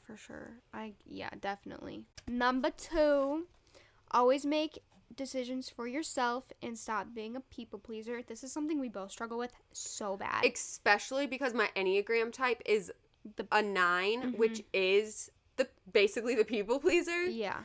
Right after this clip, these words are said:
Speaker 2: Or it's the peacemaker, but it's, like, basically going out of your way to do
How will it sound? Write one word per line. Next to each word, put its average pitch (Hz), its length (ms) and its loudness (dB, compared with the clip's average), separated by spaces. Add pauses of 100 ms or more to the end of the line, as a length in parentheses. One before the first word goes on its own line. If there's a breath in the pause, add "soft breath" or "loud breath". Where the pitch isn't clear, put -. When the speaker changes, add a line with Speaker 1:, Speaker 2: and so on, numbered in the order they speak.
Speaker 2:
Or - 80 2
it's 214 160 0
the 226 120 0
peacemaker, 220 720 2
but 190 180 2
it's, 185 200 -4
like, 180 420 -4 (140)
basically 214 360 4
going 185 360 2
out 175 140 2
of 175 60 -6
your 180 100 -2
way 165 260 -4
to 165 160 -10 (340)
do 165 420 -8